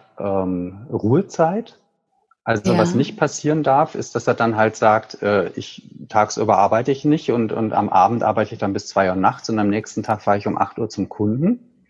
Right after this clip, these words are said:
Speaker 2: Mhm.
Speaker 1: Das wäre, würde das deutsche Arbeitszeitgesetz verbieten.
Speaker 2: Mhm.
Speaker 1: Ja?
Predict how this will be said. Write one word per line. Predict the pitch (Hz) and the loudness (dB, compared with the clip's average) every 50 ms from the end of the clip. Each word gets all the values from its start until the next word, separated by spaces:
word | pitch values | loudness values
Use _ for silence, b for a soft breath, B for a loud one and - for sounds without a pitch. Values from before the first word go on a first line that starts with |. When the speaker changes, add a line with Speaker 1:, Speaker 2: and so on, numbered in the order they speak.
| b b b b _ _ _ | b b b b _ _ _
Speaker 2:
Mhm. | - 190 180 196 214 254 285 226 - - | 0 2 2 4 2 2 0 -2 -2 0
Speaker 1:
Das | 117 127 - - - - 143 | 0 0 0 0 -4 -2 2
wäre, | 147 147 151 147 143 139 139 135 131 | 4 6 6 6 6 6 4 4 2
würde | 127 131 120 127 123 | 0 0 0 0 -2
das | 120 120 - - - - | -2 -4 -8 -10 -14 -12
deutsche | - - 117 110 110 110 - - 117 110 110 107 110 - - | -2 2 4 4 4 2 2 0 0 0 0 0 -2 -2 0
Arbeitszeitgesetz | 98 101 107 104 - - - - 98 98 - - - 95 95 95 92 - - - - - _ | 0 0 0 -2 -2 -4 -4 -4 -4 -4 -4 -8 -8 -4 -2 -4 -4 -4 -10 -20 -20 -20 _
verbieten. | - 107 90 87 90 - - - 113 - _ _ _ _ _ _ _ _ _ - | -8 -8 -6 -4 -6 -8 -8 -10 -16 -18 _ _ _ _ _ _ _ _ _ 0
Speaker 2:
Mhm. | 202 196 196 247 | 2 4 4 4
Speaker 1:
Ja? | 330 - | 2 0